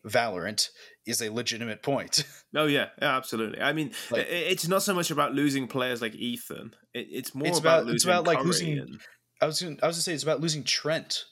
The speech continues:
Speaker 1: who plays for the Guard right now, right? Who finished their first season of V C T at the top of their group
Speaker 2: Yeah.
Speaker 1: and went to Masters and flopped out because they're all new Valorant players. But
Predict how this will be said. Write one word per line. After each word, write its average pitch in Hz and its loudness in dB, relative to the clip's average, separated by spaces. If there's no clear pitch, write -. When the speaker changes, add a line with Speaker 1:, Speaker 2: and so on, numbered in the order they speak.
Speaker 1:
who 127 -2
plays 139 -2
for 127 -2
the 123 -6
Guard 117 0
right 98 -4
now, 78 -6
right? 107 -4
Who 120 -6
finished 156 -4
their - -4
first 139 -2
season 135 -4
of 113 -4
V 123 -2
C 120 -2
T 120 -4
at 151 2
the 143 4
top 147 2
of 143 2
their 131 4
group 131 -4
Speaker 2:
Yeah. 123 -6
Speaker 1:
and 127 -2
went 160 -2
to 143 -2
Masters 135 0
and 101 -8
flopped 113 2
out 110 2
because 101 -4
they're 101 0
all 98 -2
new 127 -4
Valorant 123 0
players. 120 0
But - -4